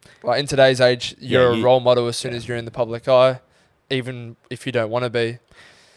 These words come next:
Speaker 2: See, we, we
Speaker 1: Um,
Speaker 2: sort, we semi-disagreed on this. So, like, obviously, whilst I agree that they're role models, on that, and, like, that's what comes with the pay packet as well. Like, you know, you're getting paid well.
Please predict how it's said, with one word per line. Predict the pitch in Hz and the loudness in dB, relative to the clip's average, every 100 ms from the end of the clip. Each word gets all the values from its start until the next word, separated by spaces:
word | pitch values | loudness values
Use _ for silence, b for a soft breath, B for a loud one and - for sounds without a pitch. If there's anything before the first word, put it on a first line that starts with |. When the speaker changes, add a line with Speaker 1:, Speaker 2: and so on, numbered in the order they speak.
| b | b
Speaker 2:
See, | - 127 | -2 2
we, | 117 | 2
we | 113 160 | 2 0
Speaker 1:
Um, | - | 0
Speaker 2:
sort, | - - | 0 2
we | 156 | 2
semi-disagreed | 185 123 135 120 - 101 95 87 | 0 0 0 0 -4 -4 -6 -6
on | 87 | -8
this. | 101 160 | -8 -6
So, | - 107 | -2 0
like, | 107 98 - - _ _ - | 2 0 -4 -18 _ _ -6
obviously, | 127 117 - 107 92 _ _ _ _ _ _ _ _ _ _ - | -6 -4 -4 -4 -6 _ _ _ _ _ _ _ _ _ _ -8
whilst | 120 131 120 127 | 0 0 2 -2
I | 107 | -2
agree | 104 110 | -2 -2
that | 101 | -2
they're | 101 95 | -2 -2
role | 98 107 | -4 -2
models, | 113 190 254 - _ _ _ | -2 -2 -6 -14 _ _ _
on | 104 104 | -8 -8
that, | - | -8
and, | 113 | -6
like, | 101 | -6
that's | - 107 - | -6 -8 -6
what | 107 - | -10 -8
comes | 104 101 | -10 -10
with | 101 87 | -12 -12
the | - | -12
pay | 90 92 | -12 -10
packet | 110 113 165 127 | -6 -4 -2 -4
as | 92 | -4
well. | 101 139 | -6 -6
Like, | 90 - | -8 -12
you | 90 | -12
know, | 90 | -12
you're | 92 | -10
getting | 85 | -12
paid | - 87 87 | -10 -10 -10
well. | 87 87 | -10 -10